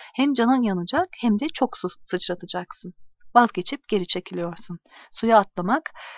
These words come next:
çok yüksekten bir karanlığa atlamak gibi geliyor. Çok yüksekten bilinmez bir karanlığa. O gece çok ağaçlıklı tepelere helikopterlerle taşınıp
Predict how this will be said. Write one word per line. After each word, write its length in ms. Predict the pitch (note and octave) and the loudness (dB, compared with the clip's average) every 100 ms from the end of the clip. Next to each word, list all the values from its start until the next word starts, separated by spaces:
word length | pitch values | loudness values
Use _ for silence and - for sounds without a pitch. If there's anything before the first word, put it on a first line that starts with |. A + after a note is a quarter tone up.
| - - | -12 -4
çok 220 | D4 - | -2 0
yüksekten 580 | A3 - F#3 - C4 B3 | -2 -2 -2 2 2 0
bir 120 | - | -6
karanlığa 480 | - G#3 G3 G#3 B3 | -2 0 0 2 2
atlamak 480 | G#3 - G3 A3 - | 0 -2 -2 -2 -4
gibi 220 | F3+ - | -12 -10
geliyor. 460 | F3 F3+ E3 E3 - - _ _ _ | -12 -10 -12 -14 -18 -20 _ _ _
Çok 240 | - A#3+ G3 | -4 -2 -2
yüksekten 720 | - - F3 - G#3+ D#4 E4 _ _ | -8 -10 -14 -6 -4 -4 -6 _ _
bilinmez 480 | G#3 G3 G3 G3 F#3 | -2 0 2 2 -2
bir 80 | F3+ | -10
karanlığa. 600 | F#3+ F3 E3 E3+ E3+ E3+ _ _ _ _ _ _ _ _ _ - _ - - - - - | -8 -6 -8 -10 -14 -16 _ _ _ _ _ _ _ _ _ -20 _ -20 -20 -20 -16 -2
O 100 | C#4 | 0
gece 280 | C#4 A#3 F4+ - | 2 0 -2 0
çok 200 | D#4 C4 | 4 10
ağaçlıklı 480 | B3 B3 B3+ - | 10 8 -4 -10
tepelere 560 | B3 B3 A#3 A3+ A3+ E4 | -4 -2 0 0 0 -2
helikopterlerle 920 | B3+ A#3+ A#3 A3+ A#3+ A3+ A3 A3 F#3+ - | -2 0 -2 2 2 4 2 0 -2 -4
taşınıp 380 | G#3 - F3 | 0 0 -2